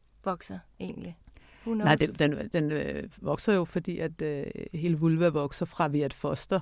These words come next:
Speaker 2: og
Speaker 1: Mm.
Speaker 2: igennem livet til et eller andet tidspunkt. Men jeg ved godt, man siger det der med, at vulva ligesom hænger lidt mere, eller skeden gør, eller... Øh, og det, at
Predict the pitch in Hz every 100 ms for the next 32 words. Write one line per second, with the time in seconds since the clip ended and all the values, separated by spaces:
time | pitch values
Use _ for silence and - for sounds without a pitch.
0 | - 208 202 165 156 160 170 175 170 165
1 | 156 156 160 - - - - - - -
2 | - 180 160 165 185 220 202 - 185 175
3 | 156 151 147 - 139 143 175 180 180 135
4 | - 165 147 156 143 156 139 - 160 139
5 | 143 135 143 165 - - 156 147 160 160
6 | 151 135 139 - 135 131 131 - - -
7 | - - - 180 160 151 156 - - -
8 | - - - - - -